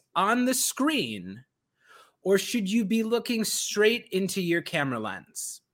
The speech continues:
And everybody who's commenting on this, I want you, before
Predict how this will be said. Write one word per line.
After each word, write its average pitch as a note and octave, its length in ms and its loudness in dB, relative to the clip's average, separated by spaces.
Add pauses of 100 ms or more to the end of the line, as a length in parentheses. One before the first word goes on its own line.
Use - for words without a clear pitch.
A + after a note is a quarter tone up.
And C3 180 0
everybody G3+ 420 8
who's B3 160 2
commenting A#3+ 640 2
on F3+ 200 2
this, E3+ 280 2
I D#3 80 2
want E3+ 320 0
you, G#3 80 -2
before G#3 600 6